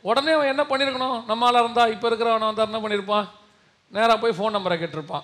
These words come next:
இல்லைன்னா "உங்க வீட்டு நம்பரை கொடுங்க, உங்க அப்பாட்ட பேசுறேன்னு" இருப்பான். ஏதோ ஒண்ணு டிசைட் பண்ணிட்டான். அவன் கொஞ்சம் வெயிட் பண்றான் பாருங்க. இன்னொன்னு இருக்கு, அந்த அம்மா வெளியே அழகா தான் இருக்கு, உள்ள எப்படி அழகா இருக்குன்றது தான் ரொம்ப முக்கியம். இப்ப அவன் சொல்றான், "எனக்கும் தண்ணி ஊத்தணும்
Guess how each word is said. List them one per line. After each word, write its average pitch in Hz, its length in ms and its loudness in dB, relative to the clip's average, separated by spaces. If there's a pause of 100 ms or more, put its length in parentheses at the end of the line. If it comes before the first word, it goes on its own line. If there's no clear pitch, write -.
(100)
இல்லைன்னா 208 280 -4
"உங்க 208 180 -6
வீட்டு 202 180 -4
நம்பரை 180 260 -4
கொடுங்க, 175 220 -8
உங்க 185 120 -8
அப்பாட்ட 175 200 -4
பேசுறேன்னு" 165 420 -6
இருப்பான். 160 380 -4 (280)
ஏதோ 226 320 2
ஒண்ணு 202 160 -6
டிசைட் 185 220 -4
பண்ணிட்டான். 156 280 -4
அவன் 202 160 0
கொஞ்சம் 202 140 -8
வெயிட் 208 220 -2
பண்றான் 196 260 -2
பாருங்க. 151 400 -4 (260)
இன்னொன்னு 254 440 -2
இருக்கு, 190 580 -4 (280)
அந்த 160 240 -6
அம்மா 226 200 0
வெளியே 233 340 -2
அழகா 240 300 2
தான் 233 140 4
இருக்கு, 196 640 0 (100)
உள்ள 226 320 0
எப்படி 214 280 2
அழகா 190 260 4
இருக்குன்றது 165 300 -4
தான் 170 120 -2
ரொம்ப 160 160 -6
முக்கியம். 139 360 -10 (520)
இப்ப 190 220 0
அவன் 196 180 2
சொல்றான், 208 440 2 (300)
"எனக்கும் 208 340 -4
தண்ணி 220 220 -4
ஊத்தணும் 226 420 0